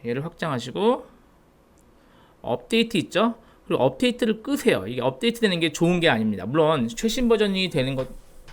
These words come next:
있지만 이 업데이트 되면은 얘가 실제 작동하던 것들이 자꾸 꼬이-, 꼬이게 되거든요. 그래서 얘를 꼭 끄시기 바랍니다. 그리고 어플라이. 그러면 앞으로 이제 업데이트는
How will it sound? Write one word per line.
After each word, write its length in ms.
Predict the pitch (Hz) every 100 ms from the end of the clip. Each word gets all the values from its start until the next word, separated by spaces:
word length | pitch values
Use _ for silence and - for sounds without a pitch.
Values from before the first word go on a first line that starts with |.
| - -
있지만 480 | 123 - 143 175 104 - - - -
이 80 | 143
업데이트 420 | 113 - 185 -
되면은 600 | 165 147 127 104 131 185
얘가 420 | 113 101 113 190
실제 380 | 247 - 226 226
작동하던 500 | 208 - - 156 139
것들이 320 | 120 120 156
자꾸 280 | 196 120 135
꼬이-, 320 | - 233 262
꼬이게 340 | 233 - 254 240
되거든요. 400 | 131 110 170 220
그래서 180 | 143 120
얘를 220 | 113 120
꼭 340 | 180 214 -
끄시기 340 | - 220 - 196
바랍니다. 480 | 143 110 82 - - _ _
그리고 580 | - 113 143 220 240 - -
어플라이. 520 | - 127 156 123 95 - _ _ - - _ _ _ _ _ _ _ _ _ _ _ -
그러면 240 | 123 156
앞으로 260 | - - 165
이제 160 | 139 143
업데이트는 800 | 120 110 160 147 165 208 262